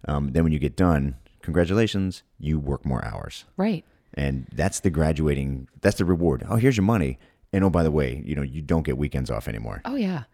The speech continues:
Speaker 2: And how many people do we personally know that went ahead and got that M B A and then their job added another requirement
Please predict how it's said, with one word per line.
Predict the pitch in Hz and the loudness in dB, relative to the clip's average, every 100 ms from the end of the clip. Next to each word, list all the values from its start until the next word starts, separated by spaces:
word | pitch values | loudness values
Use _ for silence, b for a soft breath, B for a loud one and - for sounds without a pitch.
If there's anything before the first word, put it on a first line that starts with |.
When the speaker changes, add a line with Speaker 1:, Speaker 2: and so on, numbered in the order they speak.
| b b b | b b b
Speaker 2:
And | 226 | -2
how | 220 277 | 0 0
many | 320 339 | 2 0
people | 311 220 214 220 220 220 | 0 -2 0 0 0 0
do | 190 | 2
we | 190 202 | 2 2
personally | - 202 202 - 190 180 | 0 -4 -4 -2 0 0
know | 175 185 | 2 2
that | 170 - | 0 0
went | 156 | -2
ahead | 170 170 160 | 0 -2 -2
and | 156 | -2
got | 156 160 | -2 -2
that | 170 | -4
M | 165 160 | -2 -2
B | 156 | -2
A | 151 151 175 - | -2 -4 -6 -4
and | 160 | 0
then | 165 165 | 2 2
their | 170 | 0
job | 160 160 170 175 | -2 -2 -2 -2
added | 165 156 | -2 -2
another | 147 147 143 | -2 -4 -4
requirement | 139 - 156 156 151 143 - | -6 -4 -2 0 -2 -4 -8